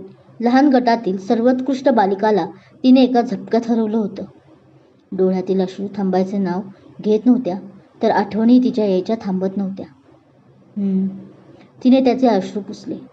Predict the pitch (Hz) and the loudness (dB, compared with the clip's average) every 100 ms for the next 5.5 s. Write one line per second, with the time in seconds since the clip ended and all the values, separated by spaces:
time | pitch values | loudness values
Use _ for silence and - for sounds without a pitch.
0 | _ - - 185 196 196 196 190 180 208 | _ -20 -14 -10 -4 -4 0 -2 0 -4
1 | 202 190 196 208 175 - _ _ 233 254 | -2 -2 -2 -4 -6 -12 _ _ 2 4
2 | 240 233 269 277 269 185 175 196 190 190 | 4 4 2 2 2 0 0 0 0 0
3 | 190 190 190 - - _ - - _ - | 0 -2 -4 -10 -12 _ -20 -20 _ -4
4 | 185 196 190 185 202 185 190 185 180 180 | -4 -2 -2 -2 0 -2 -2 -2 -2 -2
5 | 202 196 196 185 | -4 -4 -6 -6